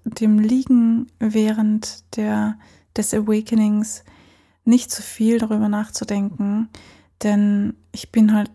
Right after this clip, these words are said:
da auch wie viele andere, dass ich mir mega Pressure mache, dass jetzt was Cooles passieren muss. Weil die letzten zwei Male, die waren schon so intensiv und ja, es wird wieder intensiv. Und das ist halt wieder eine Art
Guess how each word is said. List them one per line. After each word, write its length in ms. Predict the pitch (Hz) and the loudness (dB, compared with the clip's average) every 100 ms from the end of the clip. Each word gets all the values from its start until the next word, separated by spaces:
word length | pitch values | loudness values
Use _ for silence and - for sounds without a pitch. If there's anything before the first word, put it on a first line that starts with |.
| - | -8
da 140 | 202 | -6
auch 240 | 214 220 - | -4 -6 -6
wie 260 | 233 226 - | -4 -4 -6
viele 500 | - - 220 220 - | -10 -6 -4 -2 -2
andere, 580 | 233 240 226 214 220 214 - _ _ _ _ | 0 0 0 0 0 -4 -14 _ _ _ _
dass 380 | - 202 - - | -4 -4 -4 -6
ich 180 | 226 214 | -8 0
mir 360 | 214 214 208 202 | 2 4 0 -2
mega 300 | 226 226 220 | 0 2 0
Pressure 580 | 220 - - 214 202 214 | -2 -8 -4 -4 -2 -2
mache, 480 | 202 196 214 - - _ _ _ _ _ _ _ | -2 -2 -4 -8 -20 _ _ _ _ _ _ _
dass 260 | - 190 - | -4 -2 -4
jetzt 300 | 190 - - | -6 -6 -10
was 300 | 202 - - | -10 -10 -12
Cooles 380 | - 214 202 - | -2 -2 -2 -6
passieren 380 | 214 - 202 | -10 -8 -6
muss. 340 | - - - - | -6 -10 -16 -14
Weil 240 | 254 226 | -4 0
die 80 | 220 | 0
letzten 380 | 226 220 220 226 | 0 0 -2 -4
zwei 180 | - 214 | -2 -2
Male, 420 | 196 190 180 202 | 0 -2 -4 -6
die 300 | 202 226 214 | -6 -6 -4
waren 200 | 208 214 | -4 -6
schon 180 | - 220 | -6 -6
so 180 | - - | -6 -8
intensiv 1080 | - 220 220 220 - - - 240 254 - - | -8 -6 -6 -6 -6 -8 -8 -8 -10 -12 -12
und 320 | 185 180 - | -8 -8 -8
ja, 520 | - 233 220 247 233 226 | -12 -10 -8 -6 -6 -10
es 140 | - | -10
wird 180 | 240 233 | -10 -8
wieder 520 | 240 240 247 233 220 | -8 -6 -4 -2 -2
intensiv. 760 | - 220 233 226 - 226 226 220 | -2 -4 -2 -4 -4 -4 -4 -4
Und 200 | 220 220 | -4 -4
das 140 | 240 | -4
ist 120 | 254 | -4
halt 220 | 233 220 220 | -2 -2 0
wieder 480 | 214 226 247 254 | 0 2 2 2
eine 200 | 214 208 | 0 0
Art 320 | - 220 - | -2 -4 -6